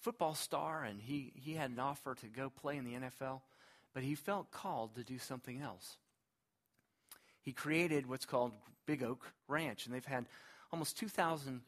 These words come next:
kids come through there. He and his wife and his family have created an extended family of children who have nowhere else to go. The passage says,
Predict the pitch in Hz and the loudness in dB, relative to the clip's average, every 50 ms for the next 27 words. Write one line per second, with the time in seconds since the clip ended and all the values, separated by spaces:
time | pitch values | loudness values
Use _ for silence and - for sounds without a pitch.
0 | - - - _ _ - - 175 143 120 107 - - - 131 123 120 - - 131 | -18 -20 -20 _ _ -2 2 2 2 2 0 -4 -2 0 0 0 -2 -2 -4 -2
1 | 123 120 113 113 113 123 143 151 - _ _ _ _ _ _ _ _ _ _ _ | -2 0 0 0 -2 -2 -4 -8 -12 _ _ _ _ _ _ _ _ _ _ _
2 | 147 151 160 156 143 135 135 120 - 107 113 120 131 147 156 156 147 - - - | 0 2 2 2 2 0 0 -2 -4 -2 0 2 2 2 2 0 -2 -6 -10 -8
3 | - 113 110 117 131 139 - - - - 135 127 147 156 151 139 120 107 104 107 | -8 -10 -8 -4 -4 -4 -4 -4 -6 -4 -2 -2 0 0 0 -2 -4 -4 -6 -8
4 | 107 - - - - - - _ _ _ - 135 131 131 123 - - - - 135 | -10 -14 -20 -20 -20 -20 -20 _ _ _ -2 0 2 2 0 -2 -6 -4 -2 0
5 | 135 139 151 160 151 131 123 120 113 - - _ 131 131 123 117 - - - - | 2 4 4 4 4 2 0 0 -2 -6 -8 _ -6 -4 -4 -4 -4 -2 -4 -2
6 | - 143 147 143 135 123 117 - - 123 131 135 120 95 80 - - _ _ _ | -2 -2 -2 -2 -2 -4 -4 -6 -8 -6 -8 -8 -10 -12 -14 -16 -20 _ _ _
7 | _ _ _ _ _ _ _ _ _ _ _ _ _ _ _ _ _ _ _ 120 | _ _ _ _ _ _ _ _ _ _ _ _ _ _ _ _ _ _ _ -6
8 | 120 - - - 180 185 151 123 117 117 123 123 123 123 123 123 123 131 135 131 | -4 -4 0 2 2 2 2 0 -2 -2 0 0 0 2 2 2 2 2 2 4
9 | 127 131 127 - - 135 123 135 165 170 143 87 95 101 - _ _ _ _ _ | 4 2 2 0 -6 -6 -4 -2 -2 0 -2 -4 -8 -14 -18 _ _ _ _ _
10 | _ _ _ _ _ _ _ _ _ _ _ _ _ _ _ _ _ _ _ _ | _ _ _ _ _ _ _ _ _ _ _ _ _ _ _ _ _ _ _ _
11 | _ _ _ _ _ _ _ _ _ _ _ _ _ _ _ _ _ _ _ _ | _ _ _ _ _ _ _ _ _ _ _ _ _ _ _ _ _ _ _ _
12 | _ _ _ _ _ _ _ _ _ _ _ _ _ _ _ _ _ _ _ _ | _ _ _ _ _ _ _ _ _ _ _ _ _ _ _ _ _ _ _ _
13 | 131 - - 151 143 143 139 139 135 123 - - 147 139 131 131 131 | -8 0 2 4 4 4 2 0 -2 -2 0 2 4 4 4 2 0